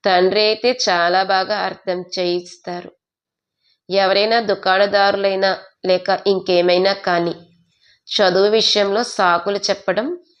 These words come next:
బాగా అనిపించదు. వారు రాకపోతే వారిని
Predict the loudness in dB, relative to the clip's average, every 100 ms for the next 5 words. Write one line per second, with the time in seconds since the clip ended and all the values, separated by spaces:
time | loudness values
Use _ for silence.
0 | _ _ -4 0 0 2 0 0 -4 -8
1 | -6 -8 -8 -16 -20 _ _ _ _ _
2 | _ _ -2 0 2 0 0 -2 -6 -8
3 | -8 -6 -4 -2 -2 -4